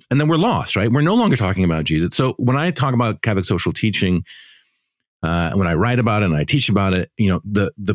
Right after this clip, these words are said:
<laughs> the, the, it seems ridiculous,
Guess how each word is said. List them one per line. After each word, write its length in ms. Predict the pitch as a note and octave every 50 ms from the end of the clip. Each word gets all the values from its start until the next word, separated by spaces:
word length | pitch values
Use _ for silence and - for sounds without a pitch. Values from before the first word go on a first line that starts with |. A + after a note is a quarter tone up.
| - _
<laughs> 60 | _ B2+ C3 - - -
the, 240 | E3 C3 G#2 G#2 - _ -
the, 160 | - F#2+ F#2 - - _ _
it 80 | G#2 G#2
seems 400 | - - G3 F3 A#2+ G2 - - _
ridiculous, 480 | F#2 F2 C3 C#3+ - - E2 D#2 -